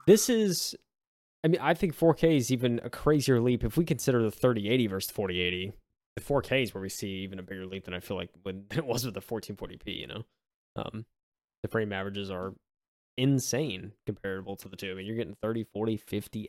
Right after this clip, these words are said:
extra frames in some of these games, um, between the thirty eighty and the forty eighty. Yeah, I mean, they, they, you know, they figured the part out. The only part they need to, you know, work on is the, the, you know, actual cooling. But other than that, you know,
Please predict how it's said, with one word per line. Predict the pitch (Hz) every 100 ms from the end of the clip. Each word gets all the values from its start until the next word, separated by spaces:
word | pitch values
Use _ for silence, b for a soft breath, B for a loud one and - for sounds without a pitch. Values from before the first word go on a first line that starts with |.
| -
extra | 104 - 90
frames | - 95 110 120 117 - _ _ _ _
in |
some | -
of | 110
these | 104 101
games, | 107 107 107 - -
um, | 95 95
between | - - 104
the | 95 95 _ -
thirty | 104 98
eighty | 101 98
and | 87
the |
forty | 87 107 104
eighty. | 104 104 - _ _ _ _ _ _ _ _ _ _ _
Yeah, | 139 160 - -
I |
mean, | 110 110 110 - _ _ _ _ _ _ _ -
they, | 135
they, | 135 147 151 151 _
you | 151
know, | 165 156 - _ _ _
they | 131
figured | - 240 170
the | 127
part | 135 127
out. | 123 139
The |
only | 139 160 117 _
part | 135 127
they |
need | 131 131
to, | 117
you | 104 113
know, |
work | 104 131 143
on | 117
is |
the, | 101 95 104 _
the, | 78 - - -
you |
know, | 110
actual | 117 - -
cooling. | - 123 131
But | - 64 - -
other | 123
than | 123
that, | 131 135
you | 123
know, | 131